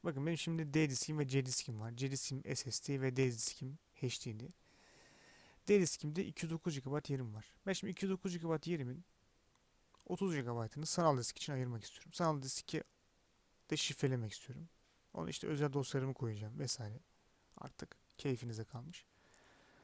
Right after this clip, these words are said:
Burada arkadaşlar ilk önce create volume, yani bir disk oluştur demek. Burada aynı şekilde next, standart, evet,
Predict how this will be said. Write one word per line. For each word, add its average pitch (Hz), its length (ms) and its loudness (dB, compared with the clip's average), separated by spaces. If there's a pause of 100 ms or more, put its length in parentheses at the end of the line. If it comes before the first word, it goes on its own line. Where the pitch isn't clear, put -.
(380)
Burada 208 140 6
arkadaşlar 143 320 4
ilk - 160 -4
önce 151 160 0
create - 440 4
volume, 127 220 -6 (440)
yani 135 260 0
bir 151 60 -8
disk 156 240 -2
oluştur 117 320 -8
demek. 120 340 -12 (2000)
Burada 160 240 4 (1120)
aynı 175 180 2
şekilde 117 320 -2
next, - 380 -4 (800)
standart, 127 680 2
evet, - 480 -8